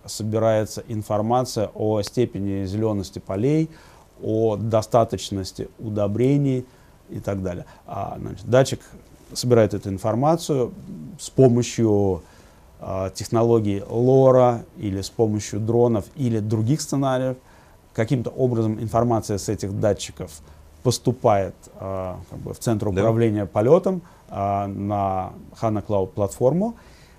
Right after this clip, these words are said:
Speaker 1: обрабатывается там и принимается решение, что в такой-то квадрат поля необходимо завести такие-то удобрения,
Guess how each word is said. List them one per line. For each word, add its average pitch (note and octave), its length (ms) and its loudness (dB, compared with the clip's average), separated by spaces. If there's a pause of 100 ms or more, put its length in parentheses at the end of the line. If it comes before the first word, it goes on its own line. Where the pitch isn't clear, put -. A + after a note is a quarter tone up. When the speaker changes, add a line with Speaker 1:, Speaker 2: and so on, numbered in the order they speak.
(160)
Speaker 1:
обрабатывается C3 880 4
там F#3+ 440 2
и F3+ 160 2
принимается C3+ 720 2
решение, F3+ 580 0
что C3+ 480 2
в - 60 -20
такой-то B2+ 760 2
квадрат A2+ 640 2 (340)
поля F#3+ 400 4
необходимо A#2+ 680 0
завести A2+ 480 -4
такие-то A2 600 -6
удобрения, C#3+ 800 -2